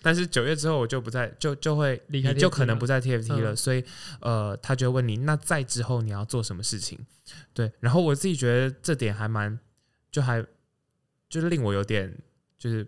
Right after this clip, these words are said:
Speaker 1: 不太确定该讲，该讲什么，就会
Speaker 2: 嗯。
Speaker 1: 也有点强迫自己开始思考说，“哦，好，那接下来要做什么？”然后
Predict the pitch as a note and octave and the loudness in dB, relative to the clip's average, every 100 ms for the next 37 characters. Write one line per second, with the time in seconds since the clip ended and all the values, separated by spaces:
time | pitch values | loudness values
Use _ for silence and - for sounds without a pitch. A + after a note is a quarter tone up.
0 | - - C3+ - B2 A#2 A2 G#2+ - _ | -8 -4 -2 -2 -2 -2 -4 -4 -8 _
1 | A#2 A2+ G2 G#2+ F#2 E2+ - D#3 D#3 D3+ | 0 0 -2 -4 -6 -10 -4 0 2 0
2 | C#3 C3+ - _ B2 A#2+ C#3+ E3 A#2 - | -2 -10 -16 _ -6 -2 0 -2 -2 -4
3 | A2+ D#3+ C#3+ C#3 A#2+ A2 - - _ _ | -2 0 -2 -2 -6 -8 -12 -16 _ _
4 | - D3 A2+ - B2+ B2 A2+ - - A2+ | -2 0 0 0 -2 -4 -6 -4 -2 -2
5 | - B2 - - - G2 A#2 C3 B2 A#2 | -2 -6 -8 -14 -6 -4 -2 -2 -2 -4
6 | G2 G#2 A2+ G#2 - - - - D#3 A#2 | -4 -4 -4 -4 -8 -14 -20 -20 -6 0
7 | C3 D3 | 2 2